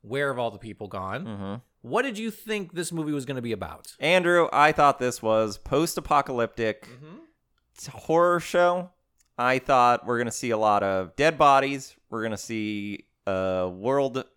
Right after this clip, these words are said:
Speaker 2: you know, falling apart, and one man desperately trying to survive
Speaker 1: In the midst of all of it.
Speaker 2: in the midst of all of it.
Speaker 1: Now, you and I both saw, and, I, and if you haven't listened to this episode, I strongly urge you to go back and listen to.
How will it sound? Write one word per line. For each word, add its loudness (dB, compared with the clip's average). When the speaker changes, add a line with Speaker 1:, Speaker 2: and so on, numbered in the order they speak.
Speaker 2:
you -4
know, -6
falling -2
apart, 0
and -4
one 0
man -2
desperately 0
trying -4
to -12
survive -4
Speaker 1:
In -6
the -4
midst -6
of -4
all 2
of -12
it. -18
Speaker 2:
in -2
the -4
midst -6
of -6
all -6
of -20
it. -20
Speaker 1:
Now, 2
you 0
and -2
I -2
both -4
saw, -2
and, -6
I, -6
and -8
if -12
you -6
haven't -4
listened -6
to -10
this -8
episode, -4
I -4
strongly -4
urge -8
you -12
to -12
go -8
back -6
and -16
listen -14
to. -12